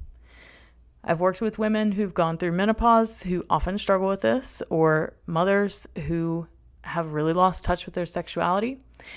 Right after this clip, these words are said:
And this is one of the things that they've fully believed in, and they have adopted this story that society tells them that once they become moms or once they go through menopause, their sex life is over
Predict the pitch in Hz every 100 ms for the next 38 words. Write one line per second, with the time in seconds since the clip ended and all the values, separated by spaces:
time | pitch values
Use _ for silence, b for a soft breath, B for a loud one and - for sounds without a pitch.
0 | B B - 170 160 170 185 226 240 226
1 | 226 220 214 214 208 208 175 175 - -
2 | - 170 160 175 165 - - - - 160
3 | - 151 175 214 185 220 302 381 123 78
4 | 170 - 165 156 147 170 175 185 185 160
5 | 151 156 185 165 - 160 156 - - 165
6 | 170 208 247 254 B B B B - 156
7 | 151 - - - 156 156 151 202 208 165
8 | 156 165 170 220 - - 160 151 151 -
9 | - - _ _ - 151 147 151 151 160
10 | 156 190 226 233 226 - 156 156 156 147
11 | 147 143 156 196 226 226 226 220 214 -
12 | - 156 147 202 180 - 175 165 160 -
13 | 165 - 180 214 311